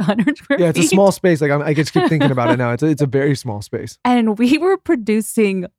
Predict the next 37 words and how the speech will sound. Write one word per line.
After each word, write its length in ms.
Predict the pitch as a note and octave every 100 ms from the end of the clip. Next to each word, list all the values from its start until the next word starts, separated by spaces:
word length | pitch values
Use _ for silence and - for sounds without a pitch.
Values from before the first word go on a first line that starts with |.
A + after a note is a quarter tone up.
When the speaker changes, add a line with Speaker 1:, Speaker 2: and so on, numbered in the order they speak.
| _
Speaker 1:
so 420 | - - - G3+
much 220 | A#3+ A#3+
food. 180 | - F#3+
You 80 | A3
couldn't 240 | - D#4+ D#4+
even 160 | A3
fit 420 | - _ - C4 -
in 160 | G#3
the 60 | F3
kitchen 500 | - G3 A#3+ C4+ D4
because 340 | A#3 - G#3+ F#3
there 60 |
was 160 | F#3 D#3+ _ -
boxes 460 | F3+ F#3+ - G#3 F#3
of 120 | -
produce 400 | F3+ D#3+ E3 -
everywhere. 640 | D#3 D#3+ C#3 C3+ C#3+ D#3 - - _ _ _
And 60 | D#3
we 60 | D3+
were 100 | C#3+
juicing 400 | A#3+ B3+ - A#3
all 80 | A3
our 120 | G3+
own 120 | G3+
stuff 240 | - F#3+ D#3+
and 160 | C3+
making 240 | E3 A3 A3
our 80 |
own 160 | G3+ F#3+
nut 220 | F#3+ F3+
milks. 360 | F#3 F3+ F3+ - A3
I 60 |
mean, 80 | G#3
it 40 |
was 180 | G3 - -
total 760 | - - - B3 A#3+ A#3 A3+ _
mayhem, 680 | F#3 F3 E3 F3 G#3 A#3+ B3+